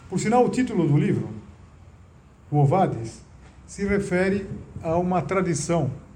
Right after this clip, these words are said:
de Roma, uma tradição que, inclusive, ela tem uma igreja que marca o local concreto, a igreja do Quo Vadis. Quem vai a Roma,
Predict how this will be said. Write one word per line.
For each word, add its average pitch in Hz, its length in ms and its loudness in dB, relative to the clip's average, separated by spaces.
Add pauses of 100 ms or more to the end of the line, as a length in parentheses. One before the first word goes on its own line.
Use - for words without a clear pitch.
(360)
de 127 140 -2
Roma, 165 420 2 (600)
uma 156 100 -6
tradição 185 520 -2
que, 185 100 -2
inclusive, 170 540 -2 (600)
ela 139 760 2 (220)
tem 147 80 -4
uma 156 120 0
igreja 147 440 2
que 135 100 -6
marca 156 340 0
o 160 60 -4
local 147 420 0
concreto, 151 640 0 (1300)
a 123 80 -4
igreja 156 420 2
do 151 140 0 (160)
Quo 180 160 4
Vadis. 127 720 0 (1200)
Quem 143 440 0 (260)
vai 131 260 0
a 139 60 6
Roma, 139 380 2